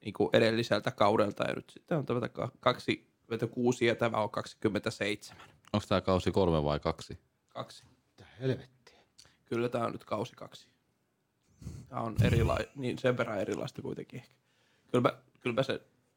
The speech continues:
Speaker 1: mehän puhuttiin tästä jo.
Speaker 2: <laughs> No niin, jatketaan.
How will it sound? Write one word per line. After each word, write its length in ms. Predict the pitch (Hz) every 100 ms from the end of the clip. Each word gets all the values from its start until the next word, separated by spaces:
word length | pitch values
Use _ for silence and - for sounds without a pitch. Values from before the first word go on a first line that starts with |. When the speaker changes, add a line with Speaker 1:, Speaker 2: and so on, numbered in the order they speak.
| _ _ _ _ _ - 233 -
Speaker 1:
mehän 180 | 220
puhuttiin 420 | 220 320 - 214 170
tästä 300 | 156 - 139
jo. 220 | 123 - - - -
Speaker 2:
<laughs> 400 | - _ _ _
No 160 | 135 139
niin, 180 | 123 117
jatketaan. 380 | 104 104 95 90